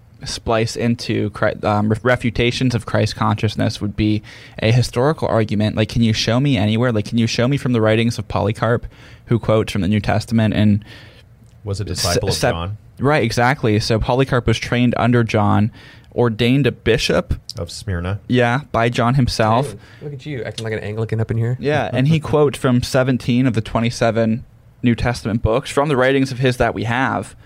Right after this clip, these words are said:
Speaker 1: and just Orthodox Christian teaching. If you read the Didache, if you read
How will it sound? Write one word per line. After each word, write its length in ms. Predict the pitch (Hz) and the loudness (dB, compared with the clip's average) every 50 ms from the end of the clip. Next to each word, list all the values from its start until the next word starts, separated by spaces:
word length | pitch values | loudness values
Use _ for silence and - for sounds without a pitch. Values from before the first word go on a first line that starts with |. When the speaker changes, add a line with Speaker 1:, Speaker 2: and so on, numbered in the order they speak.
| - - - - - - - - - | -20 -20 -20 -20 -20 -20 -14 -6 -2
Speaker 1:
and 400 | 123 117 113 113 113 113 - - - - | 0 0 2 2 2 0 -2 -4 -6 -4
just 180 | 127 123 - - | -4 -4 -4 -2
Orthodox 720 | - 110 113 117 - 127 123 120 120 - - - - - - - - - - - - | 0 0 0 2 2 2 2 2 0 -2 -6 -10 -12 -14 -16 -20 -20 -20 -20 -18 -10
Christian 580 | - - 131 120 - - 120 120 120 120 117 - - - | -4 -2 -2 -2 0 0 0 2 2 2 0 -2 -8 -10
teaching. 520 | - 120 120 123 - 135 123 123 131 135 - | -6 -6 -4 -4 -2 -2 0 0 0 -2 -4
If 100 | - - | -6 -6
you 140 | 117 107 104 | -4 -4 -2
read 200 | 107 113 117 104 | 0 0 -2 -2
the 80 | - 104 | -2 -2
Didache, 640 | 107 110 110 117 123 - - 131 135 131 131 127 | 0 2 2 2 0 0 0 0 0 0 0 -2
if 120 | - - - | -4 -4 -4
you 80 | 113 | -2
read 320 | 107 117 117 117 117 117 | 0 0 0 0 0 -2